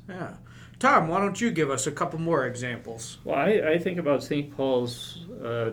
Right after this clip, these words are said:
Speaker 2: last letter, second letter to Timothy, and he, he says, "I fought the good fight. I finished the race. I've kept the faith. And now there is in store for me the crown of righteousness that the Lord has,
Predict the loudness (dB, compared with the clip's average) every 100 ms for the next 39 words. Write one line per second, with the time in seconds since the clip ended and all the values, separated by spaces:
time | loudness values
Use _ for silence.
0 | -4 -2 0 0 0 0 2 0 0 -2
1 | -2 -2 -2 -2 -6 -10 -8 -6 -6 -8
2 | -8 -10 -10 -8 -8 -8 -8 -6 -6 -4
3 | -4 0 0 0 -2 -2 -2 -2 -6 -8
4 | -8 -10 -8 -6 -4 -2 -4 -6 -4 0
5 | -2 -2 -6 -6 -6 -6 -6 -8 -6 -6
6 | -6 -10 -10 -6 -4 -4 -2 -2 -2 0
7 | 0 -2 -6 -2 0 0 -2 -8 -6 -6
8 | -8 -6 -4 -4 -4 -4 -6 -8 -14 -14
9 | -14 -16 -14 -14 -10 -8 -6 -6 -6 -10
10 | -10 -10 -10 -14